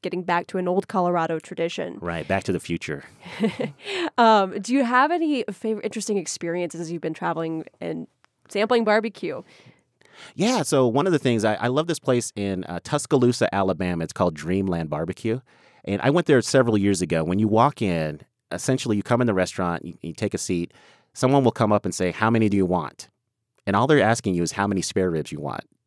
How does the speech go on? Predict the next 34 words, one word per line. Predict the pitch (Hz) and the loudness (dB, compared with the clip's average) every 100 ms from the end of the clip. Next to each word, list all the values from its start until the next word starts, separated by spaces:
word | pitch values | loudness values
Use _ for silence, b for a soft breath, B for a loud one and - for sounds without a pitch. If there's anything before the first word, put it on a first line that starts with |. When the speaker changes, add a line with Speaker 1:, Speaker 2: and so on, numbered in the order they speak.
| _ | _
Speaker 2:
And | 92 | -2
you'll | 92 | -2
get | 92 87 | 0 0
something | - 104 156 | 0 0 2
to | 151 | 2
drink, | 123 113 107 | 2 -2 -2
spare | - 101 101 | 0 2 4
rib-, | 104 101 - | 2 2 -2
spare | - 120 | 2 4
ribs, | 107 95 87 | 6 4 2
and | - 82 | -6 -2
white | 82 69 | -2 -2
bread. | 76 52 - _ _ _ _ _ | -6 -10 -12 _ _ _ _ _
Speaker 1:
Oh, | 240 254 | -2 -2
wow. | - - 214 214 175 - | -2 -4 -2 -4 -6 -6
Speaker 2:
Yeah, | - - - | -6 -6 -10
transcendent | - 107 104 - 104 95 90 | -2 0 2 0 0 2 0
experience. | 80 - 78 64 50 - - B B B B | 0 -4 -6 -8 -12 -14 -16 B B B B
Speaker 1:
And | 254 226 | 0 2
for | 226 | 0
the | |
places | 220 254 247 196 | 4 2 2 -2
that | 208 | -2
do | 254 349 | 2 2
have | 339 247 220 | 6 4 4
sides, | 220 202 190 170 | 2 4 2 0
what | 196 | -2
do | 226 | 0
you | 233 | -2
think | 226 208 | -2 -2
goes | 196 175 | -2 -6
best | 160 196 185 - | -4 -2 -2 -6
with | 175 | -8
barbecue? | 165 - - - | -8 -10 -12 -14